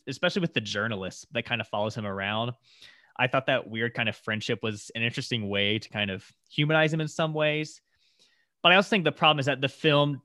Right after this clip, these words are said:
doesn't really know how it wants to portray Pancho Villa. At times, he comes off as, you know, they're trying to make him a sympathetic character. At times, that very much seems like it's not the case. And I think that,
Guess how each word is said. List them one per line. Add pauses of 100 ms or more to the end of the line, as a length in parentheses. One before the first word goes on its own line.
(120)
doesn't
really
know
how
it
wants
to
portray (200)
Pancho
Villa. (640)
At
times,
he
comes
off
as, (340)
you
know,
they're
trying
to
make
him
a
sympathetic
character. (600)
At
times,
that (160)
very
much
seems
like
it's
not
the
case. (100)
And
I
think
that,